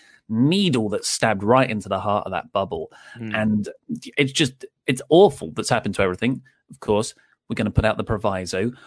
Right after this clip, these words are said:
Speaker 1: We are only talking about this within the confines of wrestling. We know there's a lot more serious stuff. But
Speaker 2: Oh, yeah.
Speaker 1: for wrestling, the stock is down twenty-five percent year to date.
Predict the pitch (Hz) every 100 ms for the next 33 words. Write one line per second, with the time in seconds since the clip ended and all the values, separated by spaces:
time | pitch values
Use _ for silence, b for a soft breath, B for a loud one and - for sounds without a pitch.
0 | B B 135 165 156 151 170 180 170 170
1 | 165 156 139 131 135 131 127 131 131 127
2 | 123 139 131 131 127 123 113 107 120 120
3 | - 127 120 123 135 139 143 143 143 135
4 | 131 131 131 123 123 120 127 110 107 -
5 | - 120 85 _ _ _ - 135 113 95
6 | - _ _ _ _ - 120 165 185 -
7 | 87 85 - _ _ _ _ 127 - -
8 | 180 165 143 127 143 127 104 - _ -
9 | 147 151 135 135 131 123 123 - 135 107
10 | 90 110 104 98 95 98 90 64 -